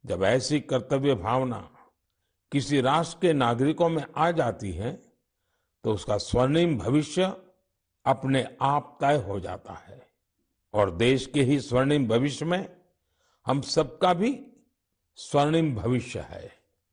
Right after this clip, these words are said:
मैं एक बार फिर देशवासियों को उनके प्रयासों के लिए नमन करता हूं।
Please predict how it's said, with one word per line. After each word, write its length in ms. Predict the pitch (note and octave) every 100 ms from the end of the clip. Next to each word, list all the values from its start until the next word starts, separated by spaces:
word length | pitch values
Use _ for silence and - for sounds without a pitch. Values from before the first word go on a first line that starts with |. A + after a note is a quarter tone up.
| _ _ _ _ -
मैं 140 | B2
एक 140 | D3 C#3+
बार 140 | D3+
फिर 540 | - F3+ G#3 G3 - - - _ _ _ _ _ _ -
देशवासियों 840 | G2+ C3 C3 A#2 B2+ D3 - E3 E3
को 480 | D#3+ E3 - - _ _ _ _ _ _ _ _ -
उनके 320 | C#3+ A#2+ C3
प्रयासों 600 | G#2 B2 A#2 A#2+ B2 D3
के 120 | B2+
लिए 200 | A#2+ A2+
नमन 320 | G2 A2 C#3+
करता 340 | D3 D#3 C#3+ D3
हूं। 240 | C#3 F#3+